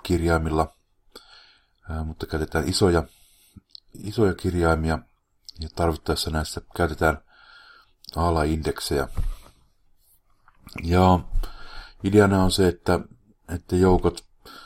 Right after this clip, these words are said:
voivat olla oikeastaan mitä tahansa identifioitavia, ö, asioita, joista,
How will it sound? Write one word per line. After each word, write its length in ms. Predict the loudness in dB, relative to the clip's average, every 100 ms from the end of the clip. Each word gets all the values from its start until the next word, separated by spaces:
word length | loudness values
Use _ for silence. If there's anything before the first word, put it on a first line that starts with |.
| -20 -20 _ _
voivat 260 | -2 0 2
olla 120 | 2
oikeastaan 360 | 4 2 2 2
mitä 220 | 4 4
tahansa 340 | 4 0 0 -2
identifioitavia, 880 | -2 -2 -2 2 2 2 -2 -2 -2 _ _ _ -10
ö, 160 | -8 -6
asioita, 520 | -4 -2 0 -2 -2
joista, 460 | -2 -2 -2 -6